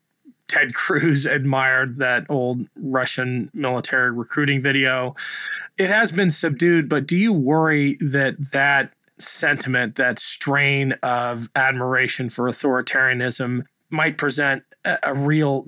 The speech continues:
danger, uh, should the, the Republicans regain the White House? Uh, wh-, how worried should we be about that?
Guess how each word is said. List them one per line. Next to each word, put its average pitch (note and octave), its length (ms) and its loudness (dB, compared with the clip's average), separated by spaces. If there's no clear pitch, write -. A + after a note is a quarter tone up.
danger, C3+ 800 0
uh, - 420 -8
should B2+ 720 -2
the, B2+ 540 -2
the C3 80 0
Republicans C3 600 -2
regain B2+ 380 0
the A#2+ 80 -2
White C3 240 0
House? B2+ 460 -2
Uh, - 180 -6
wh-, - 420 -2
how E3+ 200 4
worried D#3 360 2
should C3 140 -4
we A#2+ 140 0
be A#2+ 280 0
about F#2 320 -4
that? F2 260 -4